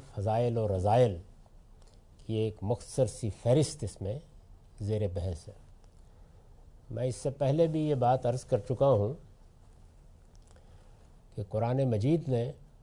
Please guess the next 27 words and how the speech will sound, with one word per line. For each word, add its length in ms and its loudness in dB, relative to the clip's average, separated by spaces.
سورہ 480 0
بنی 300 0
اسرائیل 500 -2
میں 180 0
بھی، 280 -4
سورہ 420 -2
نساء 380 2
میں 200 2
بھی 240 -4
اس 220 -8
طرح 260 4
ان 140 0
احکام 440 -4
کو 120 -4
بیان 340 -2
کیا 380 -2
ہے 80 -8
جیسے 280 -6
یہاں 240 0
بیان 280 -6
ہوئے 160 -10
ہیں۔ 120 -14
اس 200 -8
کا 160 2
جامع 480 2
ترین 240 0
بیان 380 0